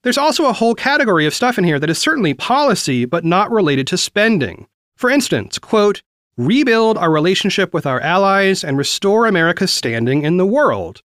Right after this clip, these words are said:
To rebuild the relationship with our allies that President Trump has undermined, Senator Klobuchar's first international trips as president will be to Canada and Europe to begin restoring trust with our most important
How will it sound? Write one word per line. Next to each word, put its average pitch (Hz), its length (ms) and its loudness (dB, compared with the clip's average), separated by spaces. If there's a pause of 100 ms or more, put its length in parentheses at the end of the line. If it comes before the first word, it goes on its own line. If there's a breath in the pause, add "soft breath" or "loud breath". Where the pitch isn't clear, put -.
To 208 140 -2
rebuild 262 480 2
the 240 40 0
relationship 185 480 0
with 143 120 -2
our 139 100 -2
allies 190 460 2
that 135 100 -12
President 165 340 0
Trump 156 260 -2
has 135 120 -4
undermined, 139 760 0 (120)
Senator 277 260 0
Klobuchar's 190 560 0
first 247 460 -2
international 202 560 0
trips 160 340 -2
as 135 160 -4
president 226 420 0
will 160 100 -2
be 151 160 0
to 135 180 -4
Canada 220 580 0
and 147 180 0
Europe 156 440 0
to 160 80 -4
begin 160 340 2
restoring 180 560 2
trust 143 400 -2
with 143 140 -4
our 139 120 0
most 151 400 0
important 156 540 0